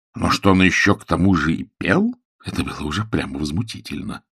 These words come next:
Сэму казалось, что Юстас должен был лишиться дара речи от одних угрызений совести. Вместо этого он казался веселым и здоровым. По-видимому, у этого человека вообще не существовало совести. «Так вот ты где!» —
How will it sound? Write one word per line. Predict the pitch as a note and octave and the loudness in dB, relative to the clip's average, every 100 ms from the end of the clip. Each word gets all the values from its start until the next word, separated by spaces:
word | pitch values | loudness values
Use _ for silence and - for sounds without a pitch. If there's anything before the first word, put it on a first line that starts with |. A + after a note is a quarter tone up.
| _ _ - | _ _ -6
Сэму | - B2 B2+ | 2 4 4
казалось, | A2+ G#2+ A#2 C3+ | 4 6 6 6
что | - | 4
Юстас | G2+ G#2 - - A#2+ | 4 4 2 2 2
должен | F#2 A2+ A2 B2+ | 4 4 6 4
был | G#2+ B2 | 6 6
лишиться | A2 G#2 D#3 - A#2+ | 6 6 2 2 2
дара | A2 A#2+ C3+ A2 | 4 6 6 6
речи | B2+ C#3+ A#2 | 6 4 4
от | A2+ B2 | 4 4
одних | A2 G#2 C#3 B2+ | 4 4 4 4
угрызений | C3+ C3+ G#2+ C#3 E3+ | 4 4 6 4 4
совести. | - E3 A2+ - - - _ _ _ _ _ _ _ - | 4 0 0 -4 -6 -8 _ _ _ _ _ _ _ -4
Вместо | G#2+ - F#2 | 0 2 2
этого | F2 - C#3 | 2 4 4
он | F3+ | 4
казался | - B2+ G#2 C#3+ F3 | 2 2 2 4 2
веселым | E3+ F3 E3+ | 4 4 4
и | F3 | 4
здоровым. | G#3 F#3 - - _ - | 4 2 2 0 _ 2
По-видимому, | C#3+ A2+ C#3 F3 F3+ F3+ B2+ | 6 8 8 6 8 6 8
у | A#2 | 6
этого | G#2+ G#2+ F#2+ | 6 4 2
человека | F#2 F2+ A#2 G#2+ | 4 2 2 4
вообще | G2 F#2+ - - A#2+ G#2+ | 6 6 4 2 6 6
не | D2 | 4
существовало | - E2 - D#2 - F2 E2+ E2+ E2 | -4 -4 -4 -4 -4 0 4 4 4
совести. | - E2 C#2+ - - - _ _ _ _ _ _ - | 0 -2 -2 -6 -6 -8 _ _ _ _ _ _ -12
«Так | - - - | -12 -6 4
вот | F#2+ G2+ G#2 G#2 G#2+ G#2+ G2 - | 6 8 8 8 8 8 6 -2
ты | - | -12
где!» — | - - - - - - | -12 -10 -8 -8 -6 -6